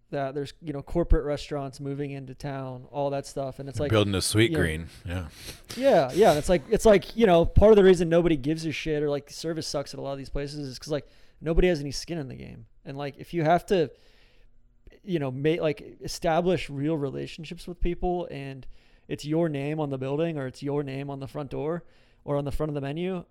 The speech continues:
Speaker 1: uh, that, that means something, right? And there's a certain level of pride there, and there's a certain level of, like, like,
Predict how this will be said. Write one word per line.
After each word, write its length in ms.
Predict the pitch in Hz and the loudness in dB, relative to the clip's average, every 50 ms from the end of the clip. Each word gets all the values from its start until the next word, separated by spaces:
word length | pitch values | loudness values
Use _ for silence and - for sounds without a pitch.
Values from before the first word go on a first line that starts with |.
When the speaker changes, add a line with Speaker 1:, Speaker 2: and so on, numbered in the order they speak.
| _ | _
Speaker 1:
uh, 340 | 151 147 147 147 143 135 135 - _ _ | -6 -4 -4 -4 -4 -6 -8 -10 _ _
that, 320 | 147 170 170 190 - _ _ _ _ _ _ | 0 0 0 0 -2 _ _ _ _ _ _
that 160 | - 175 170 170 | -2 0 0 0
means 300 | 165 175 185 185 147 - | -2 -4 -2 -2 -2 -4
something, 420 | - 151 139 120 - 139 131 127 | -6 -6 -8 -10 -12 -12 -12 -12
right? 280 | 135 135 135 143 156 170 | -10 -8 -6 -6 -6 -6
And 60 | 160 | -8
there's 140 | 156 143 131 | -8 -8 -8
a 60 | 143 | -8
certain 380 | 131 - 175 160 151 143 135 135 | -8 -6 -6 -6 -6 -8 -8 -6
level 260 | 143 147 139 143 147 | -6 -4 -4 -4 -4
of 140 | 131 - - | -6 -6 -4
pride 340 | - 143 139 139 143 135 120 | -4 -4 -2 -2 -4 -4 -6
there, 240 | 151 143 139 139 | -6 -6 -4 -4
and 100 | 139 135 | -6 -8
there's 140 | 135 131 120 | -10 -10 -12
a 60 | 147 | -12
certain 320 | 139 - - 160 151 143 131 | -8 -6 -6 -6 -6 -6 -6
level 320 | 143 143 139 143 147 139 | -6 -4 -2 -2 -2 -2
of, 80 | 131 131 | -2 -4
like, 200 | 131 127 - - - - _ _ _ _ _ _ _ - - - - | -6 -8 -10 -14 -20 -20 _ _ _ _ _ _ _ -20 -20 -18 -14
like, 200 | - 165 147 | -12 -12 -12